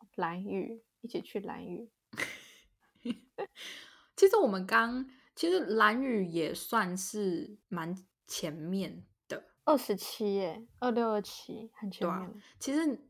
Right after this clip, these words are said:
Speaker 1: 那个时候还蛮多人听那个兰屿行的，就是二十六、二十七集。
Speaker 2: 哦，而且那时候我们之所以说要录旅游，很，很大的原因是因为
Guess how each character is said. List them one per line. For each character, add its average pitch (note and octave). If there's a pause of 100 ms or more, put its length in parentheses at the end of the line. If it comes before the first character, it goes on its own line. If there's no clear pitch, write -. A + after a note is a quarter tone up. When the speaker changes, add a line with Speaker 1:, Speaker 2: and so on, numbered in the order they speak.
(140)
Speaker 1:
那 D4
个 A#3+
时 F3+
候 F#3+
还 A#3+
蛮 B3+
多 C#4+
人 G#3+
听 A3+
那 A3+
个 F3+
兰 D#3+
屿 F3
行 -
的， F#3+ (100)
就 E3
是 E3 (160)
二 F#3
十 F#3
六、 D#3+
二 D#3+
十 D#3
七 D3
集。 - (400)
Speaker 2:
哦， A#3+ (240)
而 D4
且 E4+
那 F#4
时 D4
候 D4
我 A3
们 F#3+
之 C4+
所 A3
以 F#3+
说 G3+
要 A3
录 A3+
旅 E3+
游， -
很， G3
很 G3+
大 G#3
的 G3
原 F3
因 F#3
是 F#3+
因 F#3+
为 F3+